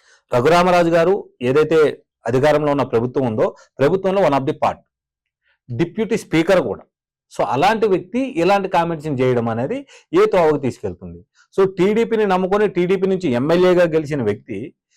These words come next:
ఇప్పుడు టీడీపీకి వ్యతిరేకంగా తిరిగే అవకాశం ఉందా అని అంటే,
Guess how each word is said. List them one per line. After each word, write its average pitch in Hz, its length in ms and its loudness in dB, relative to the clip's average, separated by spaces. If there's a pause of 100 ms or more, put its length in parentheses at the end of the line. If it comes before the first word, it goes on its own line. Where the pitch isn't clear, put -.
(180)
ఇప్పుడు 190 240 -4
టీడీపీకి 208 480 -4
వ్యతిరేకంగా 196 460 2
తిరిగే 180 260 0
అవకాశం 160 380 0
ఉందా 151 300 0 (180)
అని 143 120 -2
అంటే, 247 280 -2